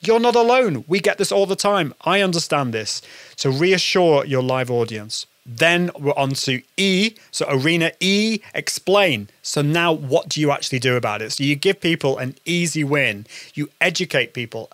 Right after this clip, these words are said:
and give them simple steps that they can put into practice, that they can achieve some quick goals. Now, don't spend too long on that, but then you're on to summarizing that. That's the nutshell, N for nutshell. Summarize that. So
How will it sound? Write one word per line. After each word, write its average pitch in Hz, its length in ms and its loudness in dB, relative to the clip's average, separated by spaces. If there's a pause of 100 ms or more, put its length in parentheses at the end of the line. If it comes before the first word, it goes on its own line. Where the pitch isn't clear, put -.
and 131 200 -10
give 170 200 -4
them 135 360 -2
simple 180 500 -4
steps - 520 -4 (240)
that 127 260 -12
they 165 180 2
can 147 280 -4
put 185 220 -4
into 190 180 -2
practice, - 440 -6
that 135 180 -12
they 143 180 -2
can 131 160 -4
achieve 131 520 -2
some 131 240 -6 (100)
quick - 440 -12 (400)
goals. 117 560 -2 (300)
Now, 160 340 2 (100)
don't 196 140 4
spend 202 200 -2
too 285 320 2
long 208 160 4
on 127 140 0
that, 123 260 -4
but 147 140 -4
then 180 160 0
you're 190 160 2
on 175 100 0
to 147 480 -2
summarizing 135 880 0
that. 107 160 -12
That's 151 240 -2
the 147 160 -2
nutshell, 139 840 -2 (260)
N 156 180 2
for 147 160 -4
nutshell. 127 600 -6 (400)
Summarize 175 760 2
that. 120 340 -4 (100)
So - 180 -4